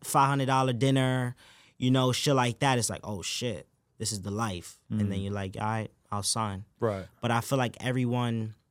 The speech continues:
Speaker 1: I feel like a lot of people could say, can, can, can agree with me on this. Um, I feel like a lot of people sign too, too fast.
Speaker 2: Mm-hmm.
Speaker 1: Like, a lot of us, um, don't wait and really see what the industry is about before they sign.
Speaker 2: Mm.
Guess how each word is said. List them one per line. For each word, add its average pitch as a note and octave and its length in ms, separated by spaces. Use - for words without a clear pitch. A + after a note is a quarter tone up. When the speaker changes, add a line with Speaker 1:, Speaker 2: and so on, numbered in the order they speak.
Speaker 1:
I D3 80
feel G3 140
like E3+ 100
a A#2+ 40
lot C3 200
of A#2+ 80
people A2+ 220
could A2 100
say, A2 320
can, G#2 260
can, G2+ 460
can A2+ 160
agree G#2+ 300
with G#2+ 100
me G#2+ 120
on G2+ 180
this. G2 340
Um, G#2+ 340
I G#2 80
feel B2+ 200
like A2+ 180
a A2 40
lot G#2+ 200
of G#2+ 40
people - 240
sign G2+ 480
too, G#2 400
too - 160
fast. A2+ 680
Speaker 2:
Mm-hmm. G#2 80
Speaker 1:
Like, G2 180
a F#2 60
lot G#2 200
of G#2 160
us, - 400
um, G2+ 300
don't A2 360
wait A#2 320
and G#2 180
really G#2 260
see A2+ 380
what G#2 280
the - 80
industry G#2+ 460
is G2+ 120
about G2 360
before G2 300
they F#2+ 120
sign. G#2 520
Speaker 2:
Mm. G#2 280